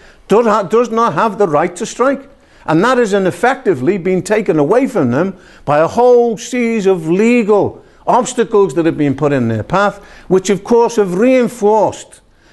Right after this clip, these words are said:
the position of the right-wing trade union leaders, who also, behind the scenes, were not unwelcoming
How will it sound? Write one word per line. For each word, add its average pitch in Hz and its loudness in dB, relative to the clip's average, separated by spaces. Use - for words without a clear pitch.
the 165 -2
position 196 0
of 151 -2
the 151 2
right-wing 226 0
trade 190 0
union 127 0
leaders, 190 0
who 208 2
also, 175 0
behind 208 0
the 170 0
scenes, 196 -4
were 196 2
not 247 0
unwelcoming 208 0